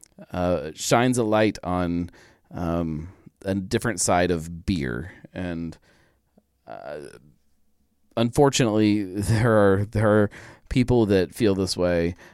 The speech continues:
uh, in every part of every industry. And, um, <sighs> I don't know.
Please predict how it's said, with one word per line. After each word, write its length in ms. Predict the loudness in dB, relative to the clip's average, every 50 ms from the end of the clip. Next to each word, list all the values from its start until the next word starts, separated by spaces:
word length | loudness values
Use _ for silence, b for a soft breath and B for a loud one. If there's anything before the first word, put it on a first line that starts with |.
| B _ -8
uh, 180 | -4 -4 -2 -2
in 220 | -2 -2 -2 -2 -2
every 400 | -4 -6 -4 -4 -4 -4 -4 -6
part 380 | -6 -4 -4 -2 -2 -2 -4
of 400 | -4 -4 -4 -4 -6 -10 -14 -10 -6
every 520 | -6 -6 -4 -4 -2 -2 -2 -4 -6 -8 -8
industry. 640 | -6 -6 -4 -4 -4 -6 -6 -6 -6 -6 -6 -6 -8 -10
And, 380 | -10 -8 -6 -6 -6 -8 -8 b b b b b b b b b -14
um, 500 | -10 -8 -6 -6 -6 -6 -8 -10 -12 -16 -20
<sighs> 60 | _ _ _ _ _ _ _ _ _ _ _ _ _ _ -14 -12 B B -10 B B B B B B B B B B B B B B B B -4
I 120 | -2 -2
don't 80 | 0 -2
know. 160 | -4 -6 -8